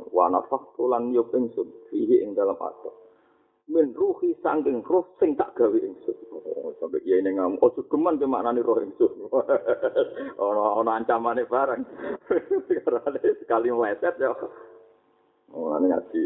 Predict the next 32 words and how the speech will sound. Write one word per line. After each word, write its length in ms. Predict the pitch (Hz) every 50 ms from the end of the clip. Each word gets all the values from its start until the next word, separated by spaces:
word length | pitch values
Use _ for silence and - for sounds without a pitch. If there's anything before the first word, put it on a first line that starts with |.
| - - - 85
pentingnya 280 | 85 85 87 90 87 85 85
ngaji. 300 | 82 82 76 - - 92
Wis, 200 | 90 92 110 127
kowe 200 | 143 170 190 214
kudu 360 | 208 214 208 202 190 - - 165
anut 160 | 165 165 165
aku, 340 | 165 175 180 - - - - -
nah. 140 | 104 90 - - - - - - - _ _ _ _ _ _ _ _ _ _ _ _ _ _ _ _ _ _ _ _ _ _ _ _ _ _ _ _ - 180
Alam 320 | 185 196 202 196 190 190
roh 160 | 196 202 214
ku 100 | 180 190 190
aneh, 240 | 180 170 170 156 147
ra 100 | 147 135
iso 140 | 135 - 135
diterang. 480 | - - 117 - 117 113 107 104 101 -
Disebut 320 | - - - 151 151 -
al 160 | 120 117 110 - 127
arwah 320 | - 131 135 131 123 -
junudun 560 | - 107 98 101 98 92 - - 120 156 156 - - - - - - - _ _ _
mujan. 400 | - 95 - - 92 - - - - - - _ _ _ _ _ _ _ _ _ _ _ _ _ _ -
Sampeyan 160 | 95 104 107
tak 160 | 104 92 87
critani 400 | - 98 95 95 95 98 110 113
sing 80 | 104 98
cerita 240 | 92 95 92 90 95
wong 240 | 92 92 92 92 -
saleh. 240 | 87 87 82 78 - - - - - - - - _ _ _ _ -
Sing 80 | - 202
ora 160 | 190 185 185
klenek 400 | 185 - 202 196 - 95 - -
cerita 240 | 180 - - - 85
wong 80 | -